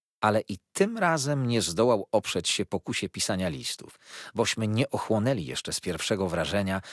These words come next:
a już z pobliskiej oberży, do której w tym tylko zaszedł, jak się okazało, celu, przyniesiono list następny. Sekretny, kochany panie, zechciej pan wytłumaczyć mnie przed swą szanowną ciotką za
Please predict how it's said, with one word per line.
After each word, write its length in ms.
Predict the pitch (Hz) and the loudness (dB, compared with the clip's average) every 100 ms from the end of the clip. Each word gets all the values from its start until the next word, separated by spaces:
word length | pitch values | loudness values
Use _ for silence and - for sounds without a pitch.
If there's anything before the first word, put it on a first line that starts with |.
| - - | -10 -4
a 140 | 87 | -4
już 480 | 85 110 170 - - | 0 0 0 -4 -4
z 100 | - | -4
pobliskiej 520 | - - 156 - 214 | -2 -2 0 0 0
oberży, 600 | - 202 165 67 65 67 - | 0 2 0 -2 -10 -14 -10
do 160 | 90 87 | -8 -8
której 440 | - 95 92 85 | -6 -4 -2 -4
w 140 | - | -8
tym 260 | - 180 123 | 2 2 2
tylko 340 | - 101 - | -2 -2 -2
zaszedł, 520 | 80 98 104 - 120 - | -2 0 -2 -4 -10 -12
jak 120 | - | -8
się 140 | - | -8
okazało, 400 | - 73 82 101 | -6 -6 -2 -2
celu, 420 | - - 71 67 - _ _ _ _ _ | 0 -2 -4 -8 -12 _ _ _ _ _
przyniesiono 560 | - 90 82 - 170 139 | -6 -4 -2 0 0 -2
list 280 | 80 - 69 | -2 -6 -6
następny. 680 | 67 - - 60 - - - _ _ _ _ _ _ _ | -6 -4 -6 -12 -18 -20 -20 _ _ _ _ _ _ _
Sekretny, 680 | - 170 - 151 139 - 147 | 2 2 2 2 2 -2 -2
kochany 380 | - 101 92 98 | 0 0 0 -4
panie, 460 | - - - - _ _ _ _ _ _ _ - | -8 -12 -12 -18 _ _ _ _ _ _ _ -2
zechciej 480 | - 170 - 120 | 2 2 2 -2
pan 240 | - 107 85 | 0 0 0
wytłumaczyć 1000 | 76 101 104 104 120 - 80 - - 98 | -6 -2 0 2 2 -2 -6 -6 -4 -4
mnie 260 | 82 85 | -2 -4
przed 200 | - 82 | -4 -4
swą 280 | - - 90 | -2 -2 -4
szanowną 440 | - 87 95 98 | -2 -2 -2 -2
ciotką 460 | 92 104 - 104 95 | -4 -6 -4 -4 -2
za 180 | 85 | -2